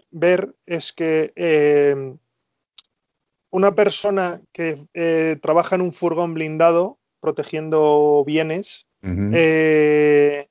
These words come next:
Speaker 1: cobra más que un escolta que protege personas. Eso dice
Speaker 2: Mm.
Speaker 1: mucho de nuestra sociedad. Valoramos más en la persona que protege el dinero que a la persona que protege a una persona. Uf, yo, yo
Speaker 2: Mm.
Speaker 1: siempre estoy por encima de que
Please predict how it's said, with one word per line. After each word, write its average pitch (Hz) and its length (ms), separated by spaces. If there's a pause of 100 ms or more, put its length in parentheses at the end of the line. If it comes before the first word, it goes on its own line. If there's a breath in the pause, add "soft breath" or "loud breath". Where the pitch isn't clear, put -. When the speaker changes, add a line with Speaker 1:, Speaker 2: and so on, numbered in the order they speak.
(500)
Speaker 1:
cobra 190 260
más 185 240
que 190 180
un 180 200
escolta 180 480
que 170 100
protege 160 380
personas. 151 920
Eso 170 300
dice 185 240
Speaker 2:
Mm. 175 60
Speaker 1:
mucho 175 280
de 160 80
nuestra 151 260
sociedad. 151 460
Valoramos 151 540
más 175 560 (300)
en 151 100
la 151 140
persona 170 360
que 185 100
protege 180 340
el 165 80
dinero 180 260
que - 80
a 165 40
la 156 100
persona 170 320
que 175 80
protege 160 340
a 170 60
una 160 120
persona. 165 460 (400)
Uf, 175 160 (480)
yo, 156 300 (100)
yo 202 460
Speaker 2:
Mm. - 20
Speaker 1:
siempre 208 440
estoy 202 180
por 196 160
encima 196 380
de 185 500
que 160 160